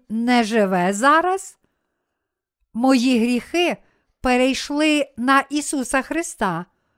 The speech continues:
І тому, яким би недосконалим я не був, і як би не виявлялася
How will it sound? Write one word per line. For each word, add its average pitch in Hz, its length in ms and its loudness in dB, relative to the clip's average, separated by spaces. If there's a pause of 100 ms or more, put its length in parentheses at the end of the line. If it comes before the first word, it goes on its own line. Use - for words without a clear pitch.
(540)
І 262 140 0
тому, 269 800 2
яким 254 640 -2
би 262 160 4
недосконалим 247 1300 -2 (540)
я 233 320 2
не 247 180 2
був, 233 400 0 (720)
і 247 300 0
як 277 340 0
би 226 320 2 (120)
не 254 260 0
виявлялася 226 1000 -2